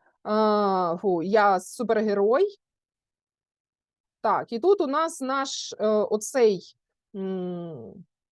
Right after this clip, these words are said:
дракон, він рухає, ну, начебто по них.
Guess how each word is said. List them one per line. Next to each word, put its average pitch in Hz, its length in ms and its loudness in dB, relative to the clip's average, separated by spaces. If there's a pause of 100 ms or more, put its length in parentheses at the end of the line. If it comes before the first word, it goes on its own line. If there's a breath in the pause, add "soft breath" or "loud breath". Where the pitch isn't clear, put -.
(680)
дракон, 302 600 4
він 277 280 0
рухає, 262 640 2
ну, 214 260 -2
начебто 208 380 -2
по 214 140 0
них. 277 320 -4